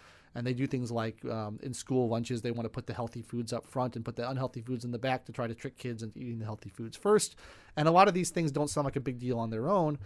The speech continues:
but you end up with a society that is aggressively trying to manipulate its citizens into behaving a certain way instead of letting people make their own choices and letting people do what they want to do.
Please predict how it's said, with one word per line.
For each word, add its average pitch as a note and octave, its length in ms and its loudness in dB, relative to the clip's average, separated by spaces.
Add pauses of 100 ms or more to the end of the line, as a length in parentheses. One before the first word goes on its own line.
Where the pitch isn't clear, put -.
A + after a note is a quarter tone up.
(380)
but C3 300 4 (180)
you D3+ 160 6
end E3+ 180 4
up D#3+ 240 8
with C3 220 0
a B2+ 80 2
society C3 540 2
that B2 120 -2
is A#2 100 -2
aggressively B2 580 0
trying A#2+ 320 -2
to A2 100 -6
manipulate A#2 460 -4
its A2 100 -8
citizens A2+ 480 -6
into A#2 180 -8
behaving A#2 380 -4
a G#2 40 -6
certain A2+ 300 -6
way A2 220 -4
instead A2 280 -4
of A#2+ 80 -2
letting A#2+ 200 -4
people A#2 180 -6
make A#2 140 -4
their A2+ 140 -4
own A2 100 -4
choices G#2+ 500 -8
and A#2+ 120 -10
letting A#2 180 -8
people A#2 240 -8
do A#2 160 -4
what A2+ 160 -4
they A#2 100 -2
want G#2+ 200 -6
to - 80 -20
do. - 180 -18